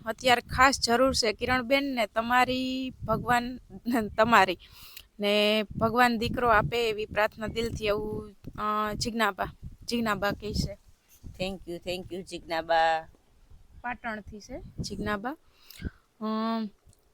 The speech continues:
Speaker 1: આગળ છે કિરણબેન, સારા દિવસો જાય છે તો કાળા કપડાં ઓછા પહેરો ને રીંગણા ને અડદ ઓછા ખાજો. ઈ વાત તમારી સાચી છે, પણ મારે છે ને, અ, કાળા કપડાં સેતા નહીં.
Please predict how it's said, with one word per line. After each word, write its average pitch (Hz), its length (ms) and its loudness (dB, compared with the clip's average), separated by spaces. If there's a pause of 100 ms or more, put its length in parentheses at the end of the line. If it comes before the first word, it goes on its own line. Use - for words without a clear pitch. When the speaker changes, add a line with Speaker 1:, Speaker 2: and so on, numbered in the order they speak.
(220)
Speaker 1:
આગળ 220 260 0
છે 226 220 0
કિરણબેન, 277 460 0
સારા 262 320 8
દિવસો 269 640 4
જાય 240 300 4
છે 240 200 0
તો 240 160 -2
કાળા 220 320 2
કપડાં 214 380 0
ઓછા 220 360 2
પહેરો 240 420 2
ને 220 160 0
રીંગણા 214 380 4
ને 214 60 -2
અડદ 214 320 0
ઓછા 220 260 -2
ખાજો. 214 480 -2 (380)
ઈ 233 100 -2
વાત 233 140 8
તમારી 233 280 0
સાચી 254 320 2
છે, 220 140 -2
પણ 214 180 -2
મારે 240 280 6
છે 320 120 -10
ને, 320 80 -4 (500)
અ, 233 340 2
કાળા 240 260 4
કપડાં 240 320 2
સેતા 285 380 6
નહીં. 320 260 2